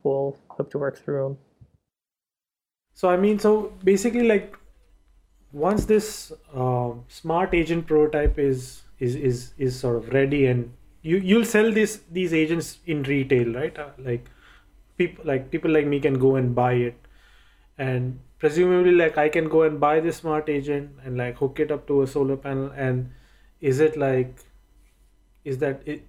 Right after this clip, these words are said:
Speaker 2: is, like, is that enough? Is it, like, plug and play out of the box? I have a solar panel, I have this agent, and I start participating in this economy, or do I need to be in a specific place?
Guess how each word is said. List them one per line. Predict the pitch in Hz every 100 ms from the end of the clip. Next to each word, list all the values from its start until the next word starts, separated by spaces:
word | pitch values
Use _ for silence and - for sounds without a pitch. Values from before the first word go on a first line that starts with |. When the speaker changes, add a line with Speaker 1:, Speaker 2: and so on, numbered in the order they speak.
| -
Speaker 2:
is, | 147 135 _ _ _ _ _ _ -
like, | 135
is | 143
that | 143 151
enough? | 139 180 208 139
Is | 135
it, | 139
like, | 139 127 127 - - _ _ _ _ _ _ _ _
plug | 151 147
and | 160
play | 165 165
out | 147 147
of | 143
the | 151
box? | 135 175 202 -
I | 139
have | 131 135
a |
solar | 127 143 143
panel, | 147 143 143
I | 131
have | 127 127
this | 127
agent, | 147 127 123 139 131
and | 135 127
I | 127 123 120 - _ _
start | - 147 139 131
participating | 143 139 135 - 170 175 170
in | 165 175
this | 170
economy, | 170 165 165 180 202 220
or | - 143 143 143 139 - - _ _ _ _ -
do | 151
I | 156
need | 151 160 190 185
to | 196
be | 180
in | 175
a | 165
specific | - 156 156 151 143 -
place? | 131 117 -